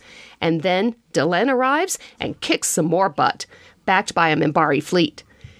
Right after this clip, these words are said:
She declares Babylon Five under the protection of her government, and the Earth Force ships do the smart thing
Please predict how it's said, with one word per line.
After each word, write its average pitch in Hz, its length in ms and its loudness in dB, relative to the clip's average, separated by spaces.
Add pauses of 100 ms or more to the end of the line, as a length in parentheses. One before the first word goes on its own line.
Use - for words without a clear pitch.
She - 200 0
declares 180 480 2
Babylon 175 500 4
Five 214 460 2
under 190 200 2
the 233 100 2
protection 208 560 0
of 220 200 0
her 285 180 0
government, 320 480 0 (360)
and 185 120 0
the - 100 -2
Earth 202 200 2
Force 240 280 0
ships - 320 0
do 311 140 2
the 320 100 0
smart - 340 0
thing 190 340 2